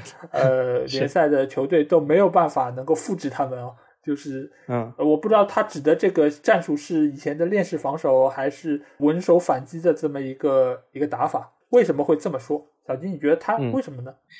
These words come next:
Speaker 1: 首先啊，这个是一个非常有趣的一个刻板印象，我也是经常性的会看到这个刻板印象。我就从两个方面来说吧。首先从这个刻板印象本身这个辩证性来说，最经常看到这句话出现的频率或者出现的时刻是什么时候？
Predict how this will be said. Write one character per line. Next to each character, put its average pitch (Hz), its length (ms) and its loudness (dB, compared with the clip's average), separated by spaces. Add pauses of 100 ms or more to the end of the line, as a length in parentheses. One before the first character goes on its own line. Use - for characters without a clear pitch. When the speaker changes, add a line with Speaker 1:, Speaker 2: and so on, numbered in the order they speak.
(140)
Speaker 1:
首 160 140 4
先 233 200 4
啊， 175 80 4
这 311 160 0
个 175 300 8
是 143 380 0
一 123 80 -2
个 131 240 2
非 170 120 2
常 147 220 0
有 110 180 -2
趣 - 240 -6
的 127 160 0
一 104 140 -6
个 107 240 -2
刻 - 140 -10
板 101 160 -4
印 104 40 -8
象， 104 240 -6
我 127 120 2
也 120 100 2
是 107 240 -8
经 208 240 0
常 110 380 -6
性 120 260 -6
的 107 80 -8
会 113 160 -4
看 127 220 -4
到 104 100 -2
这 117 100 -4
个 104 80 0
刻 113 140 -6
板 98 140 -6
印 92 80 -12
象。 - 160 -14 (340)
我 127 160 0
就 214 160 0
从 160 380 0
两 117 120 4
个 123 60 2
方 185 160 2
面 165 100 2
来 98 120 -4
说 117 180 -2
吧。 104 80 -4
首 117 180 -6
先 165 160 2
从 135 280 -4
这 160 100 2
个 135 80 2
刻 170 140 -6
板 123 100 -2
印 123 80 -4
象 127 160 -2
本 95 180 -6
身 135 200 -4
这 135 100 -2
个 117 80 0
辩 160 240 -2
证 117 80 -4
性 107 160 -8
来 87 100 -10
说， - 280 -14 (480)
最 262 180 6
经 269 160 4
常 151 140 2
看 190 120 2
到 151 60 6
这 147 140 -2
句 143 80 2
话 143 200 2
出 - 240 -4
现 175 160 0
的 131 100 0
频 113 280 -6
率 143 100 2
或 143 140 -2
者 120 100 -2
出 165 200 -4
现 160 120 0
的 123 60 -2
时 - 220 -8
刻 147 120 0
是 120 80 -2
什 - 140 -12
么 113 80 -8
时 - 160 -8
候？ 87 100 -10